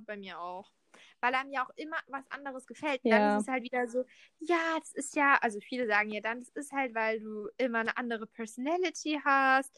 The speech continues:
Speaker 1: Und warum sage ich eigentlich die ganze Zeit das englische Wort? Warum du immer eine andere
Speaker 2: <laughs>
Speaker 1: Persönlichkeit hast. Und dann denke ich mir halt so, ja, aber da habe ich ja auch mal, ich habe ja eine ganze Folge über Persönlichkeit gedreht. Und dann denke ich, ist es,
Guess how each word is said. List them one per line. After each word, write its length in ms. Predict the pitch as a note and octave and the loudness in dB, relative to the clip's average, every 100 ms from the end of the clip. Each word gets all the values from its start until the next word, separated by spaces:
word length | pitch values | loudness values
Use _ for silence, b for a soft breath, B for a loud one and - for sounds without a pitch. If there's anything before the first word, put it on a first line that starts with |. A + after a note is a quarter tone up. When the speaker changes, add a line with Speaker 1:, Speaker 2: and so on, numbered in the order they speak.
| B B B B _ | B B B B _
Speaker 1:
Und 160 | - - | -10 0
warum 240 | B3 D#4 | 2 4
sage 160 | D#4 E4 | 4 2
ich 60 | - | 2
eigentlich 120 | C#4 | -2
die 40 | C4 | -2
ganze 160 | C4+ C#4 | -2 -4
Zeit 40 | |
das 80 | - - | -4 -4
englische 300 | A#3 G#3+ F#3 | -4 -4 -6
Wort? 140 | F#3 - | -4 2
Warum 180 | A#3+ B3 | 2 6
du 80 | B3+ | 6
immer 120 | C4+ | 6
eine 100 | F4 | 4
andere 220 | G3 G3 | 0 -2
Speaker 2:
<laughs> 200 | - F#3+ | -4 -4
Speaker 1:
Persönlichkeit 800 | - A#3+ C4+ C4+ C4+ - B3+ B3+ | -2 0 2 2 -2 0 -2 0
hast. 260 | B3 B3 - - b b b b _ - | -4 -4 -6 -20 b b b b _ 4
Und 160 | B3 A#3+ | 6 6
dann 100 | B3 | 4
denke 160 | C#4 | 0
ich 60 | - | -2
mir 80 | C#4 | -2
halt 120 | A#3+ | -2
so, 80 | B3 | 0
ja, 300 | C4+ D4+ C4 | 4 6 4
aber 260 | B3+ B3+ - _ | 2 0 -2 _
da 100 | A#3+ B3 | -4 -2
habe 120 | C4 | -2
ich 80 | B3+ | 0
ja 100 | A#3+ | -2
auch 60 | |
mal, 140 | A#3+ A3+ | -2 -4
ich 80 | A3+ | -6
habe 140 | G#3 | -8
ja 60 | G3 | -8
eine 100 | G#3 - | -8 -6
ganze 280 | G#3+ A3 | -6 -6
Folge 360 | - G#3+ A3+ A#3+ | -4 0 0 0
über 180 | A#3 A#3 | -6 -6
Persönlichkeit 580 | B3 A#3+ B3+ B3+ C4+ B3+ | -6 -4 -8 -6 -8 -8
gedreht. 340 | C4 C#4 C#4+ b b b | -6 -4 -4 b b b
Und 140 | B3 B3 | 4 8
dann 240 | B3 A#3+ _ _ _ B3 | 8 6 _ _ _ -4
denke 200 | C4+ B3+ | -4 -6
ich, 120 | - | -6
ist 180 | D#4 - | -6 -4
es, 140 | D4+ | -8